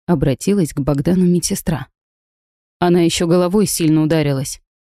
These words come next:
сказал мой парень и взглянул на меня с жалостью. "Ну-ка, смотрим на меня". Присев рядом со мной на корточке,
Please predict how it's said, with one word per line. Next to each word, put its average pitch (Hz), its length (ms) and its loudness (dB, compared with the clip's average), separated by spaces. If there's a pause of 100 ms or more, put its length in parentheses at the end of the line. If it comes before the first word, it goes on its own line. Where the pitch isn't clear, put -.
(180)
сказал 208 320 0
мой 190 220 4
парень 202 440 2
и 156 40 2
взглянул 160 480 2
на 165 100 4
меня 139 260 2
с - 80 -8
жалостью. - 580 -8 (600)
"Ну-ка, 190 720 2
смотрим 185 640 0
на 160 60 4
меня". 139 400 2 (880)
Присев 185 480 -2
рядом 180 280 2
со 170 200 -2
мной 185 200 4
на 175 140 2
корточке, - 680 -4